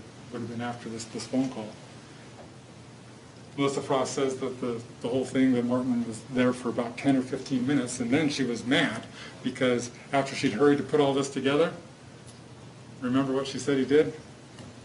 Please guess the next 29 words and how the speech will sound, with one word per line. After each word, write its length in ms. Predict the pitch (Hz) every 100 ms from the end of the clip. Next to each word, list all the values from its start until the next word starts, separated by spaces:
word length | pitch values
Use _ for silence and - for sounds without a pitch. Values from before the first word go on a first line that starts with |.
| -
He 40 |
stayed 280 | - - 147
around 260 | 139 143 135
and 100 | 120
visited 400 | 135 135 139 120
with 80 | 110
vendors. 560 | 131 135 107 101 - - - - - - - - - - - - - - - - - -
So 100 | 123
somebody 400 | - 156 151 139
who 100 | 143
is 140 | 127
supposedly 580 | 139 151 160 151 139 135
in 140 | 135
this 260 | 131 120 - - - - - - - - 123
rush, 300 | 123 139 135
setting 400 | - 139 135 131
up 180 | 135 135
to 100 | 127
maybe 320 | 117 127 123
go 160 | 120 123
back 340 | - 135 127
and 100 | 123
forth 360 | 113 131 127 -
to, 80 | 120 110 - - - - - - - - -
to, 80 | 120 113
um, 120 | 117 107 - - - - - - - - - - - - -
as, 160 | 120 117
as 140 | 131
they 220 | 123 123